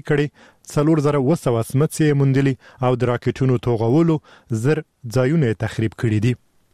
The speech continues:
د تیر کال د اکتوبر میاشتې پر اوومه پر اسرائیل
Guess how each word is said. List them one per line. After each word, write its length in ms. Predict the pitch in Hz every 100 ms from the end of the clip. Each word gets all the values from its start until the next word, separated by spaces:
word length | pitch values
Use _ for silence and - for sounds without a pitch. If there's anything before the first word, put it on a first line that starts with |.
| 147
د 120 | 151
تیر 140 | 170 160
کال 120 | 160 139
د 120 | 139
اکتوبر 380 | - 151 151 135
میاشتې 340 | 135 - 147 -
پر 140 | 127
اوومه 240 | 127 170 107 - - - -
پر 80 | 160
اسرائیل 420 | 165 156 151 165